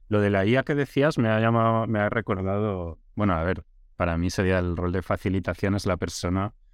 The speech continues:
que tiene que estar al tanto de eso, si es, si baja anémicamente el tal, si está pasando tal cosa. Pero también hay juegos, hay un, hay unas cartas que, no, no sé, tendría que buscarlo ahora, no sé muy bien quién,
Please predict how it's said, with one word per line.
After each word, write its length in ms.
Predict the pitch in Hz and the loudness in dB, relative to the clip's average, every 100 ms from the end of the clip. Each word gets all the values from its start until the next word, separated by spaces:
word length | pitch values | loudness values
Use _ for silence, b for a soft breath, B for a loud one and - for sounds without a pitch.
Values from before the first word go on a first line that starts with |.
| - - - - | -20 -20 -14 -4
que 120 | 101 | -4
tiene 280 | 104 95 98 | 0 0 0
que 80 | |
estar 200 | 101 104 | 0 0
al 180 | 98 95 | 2 2
tanto 300 | 98 101 107 | 0 0 0
de 140 | 95 98 | 0 -2
eso, 180 | - | -4
si 200 | 80 87 | -6 -4
es, 80 | 82 | -6
si 260 | - - 80 | -8 -8 -6
baja 640 | 82 85 95 92 92 92 | -4 -4 -2 0 0 0
anémicamente 640 | 92 92 87 90 90 90 | 0 -2 0 -2 -2 -2
el 340 | 90 90 92 - - | -4 -4 -8 -10 -2
tal, 440 | 131 131 131 131 | 2 4 4 0
si 120 | - | -2
está 200 | 95 - | -6 -4
pasando 280 | - 98 92 | -6 -4 -2
tal 160 | 90 90 | -2 -2
cosa. 400 | 117 104 110 113 _ _ - - _ _ | -2 -2 -4 -6 _ _ -20 -20 _ _
Pero 120 | 104 | -6
también 300 | - 101 104 | -2 -2 0
hay 80 | 110 | 0
juegos, 600 | 95 113 113 107 123 - - - - - - | 0 2 4 2 -2 -12 -20 -20 -20 -20 -6
hay 420 | 98 95 95 98 - | 0 2 2 0 -2
un, 960 | 104 101 101 98 92 92 87 82 - _ _ _ _ - - - _ - - - | -2 0 0 0 0 -2 -4 -8 -14 _ _ _ _ -20 -20 -20 _ -20 -14 -2
hay 140 | 95 | 0
unas 220 | 104 113 | 0 -2
cartas 560 | - 117 - 107 110 - | 0 0 2 0 0 -4
que, 420 | - 104 98 95 | -2 0 0 -2
no, 220 | - 98 - | -4 -8 -10
no 220 | 98 101 | -10 -8
sé, 260 | 98 - 110 | -6 -4 -4
tendría 360 | - 92 92 101 | -4 -2 0 0
que 80 | 110 | 0
buscarlo 460 | 104 - 101 101 | -2 -2 0 2
ahora, 200 | 104 110 | 2 2
no 120 | 101 | 2
sé 120 | 98 104 | 0 0
muy 160 | 101 | 0
bien 200 | 101 104 | 0 0
quién, 380 | - 101 95 | 0 0 0